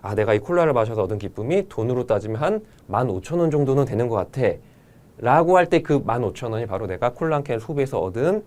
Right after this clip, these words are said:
편익의 크기다라고 보시면 되겠습니다. 이런 식으로 이제 만족 화폐 단위로 측정한 값을 말하고요.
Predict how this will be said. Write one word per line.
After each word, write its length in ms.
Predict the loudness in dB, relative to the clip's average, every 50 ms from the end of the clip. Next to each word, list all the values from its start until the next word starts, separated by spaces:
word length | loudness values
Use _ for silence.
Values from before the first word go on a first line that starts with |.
| -12 -20 -12
편익의 340 | -6 -4 -4 -2 -2 -4 -4
크기다라고 540 | -4 -6 -4 -4 -4 -4 -4 -4 -4 -6
보시면 200 | -6 -8 -10 -10
되겠습니다. 680 | -10 -10 -10 -10 -10 -10 -10 -8 -4 -2 -2 -2 -2 -2 -4 -10 -20 -20 -20 -12
이런 140 | -8 -8 -8
식으로 220 | -6 -6 -6 -6 -6
이제 140 | -4 -4
만족 320 | -4 -4 -4 -4 -4 -4 -6
화폐 220 | -6 -4 -2 -2
단위로 260 | -2 -2 -2 -4 -4
측정한 360 | -6 -8 -12 -12 -12 -12 -10 -10
값을 240 | -12 -10 -10 -10
말하고요. 480 | -10 -8 -8 -8 -4 0 0 0 0 0